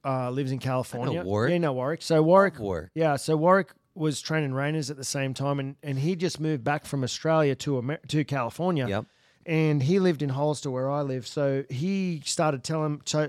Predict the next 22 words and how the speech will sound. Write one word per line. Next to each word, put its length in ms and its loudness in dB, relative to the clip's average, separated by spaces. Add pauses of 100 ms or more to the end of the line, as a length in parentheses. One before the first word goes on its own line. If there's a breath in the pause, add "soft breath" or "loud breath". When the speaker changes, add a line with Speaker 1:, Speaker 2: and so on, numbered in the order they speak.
(120)
Speaker 1:
like, 200 -4
teaching 320 -2
me 80 0
the 100 -4
basics 460 -4
of 160 -4
it. 100 -6 (360 soft breath)
And 120 -2
right 180 4
around 220 2
the 60 -2
same 320 -2
time, 420 0
um, 460 -4
someone 540 0
up 260 -2 (100)
around 300 0
where 120 -2
we 120 -4
live, 340 -4 (460 soft breath)
uh, 160 0
hired 540 2